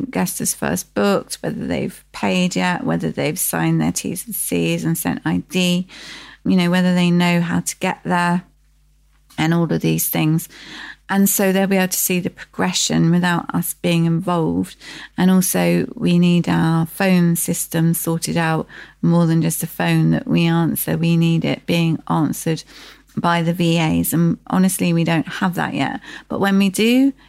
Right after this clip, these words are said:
it's gonna be awesome. And we'll just be more of an overview position. And I think otherwise you're gonna end up with a job instead of running your business.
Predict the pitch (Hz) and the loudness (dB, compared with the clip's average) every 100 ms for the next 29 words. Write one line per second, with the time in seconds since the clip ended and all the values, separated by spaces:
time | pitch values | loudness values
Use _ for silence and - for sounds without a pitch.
0 | _ - - - 170 165 160 - 175 185 | _ -8 -6 -2 0 0 0 2 2 0
1 | 247 269 285 - - - - 196 208 202 | 2 2 2 -8 -20 -12 0 2 2 0
2 | 202 - 202 180 190 185 180 180 - 190 | -2 0 2 2 2 2 0 0 2 0
3 | 175 165 170 160 165 - 202 185 180 - | 0 -2 0 0 -2 -6 -4 -2 -2 -2
4 | 151 170 - - - - - - 202 208 | 0 -2 -4 -20 -20 -20 -12 -2 2 2
5 | 208 - _ _ _ _ 214 214 214 196 | 2 -2 _ _ _ _ -6 -2 0 -2
6 | - - 233 233 208 190 185 190 185 196 | -4 -2 2 2 2 0 0 -2 0 0
7 | 175 185 185 - - 180 185 180 - 180 | 2 0 0 -2 -4 -2 0 -2 -6 -4
8 | - 208 175 165 165 - 170 175 - 185 | 0 0 2 -2 -4 -2 0 0 -4 -2
9 | 175 175 170 170 170 175 170 165 175 196 | 0 0 -2 -2 -2 0 0 -2 0 -2
10 | 202 156 160 180 - | 0 0 0 -2 -6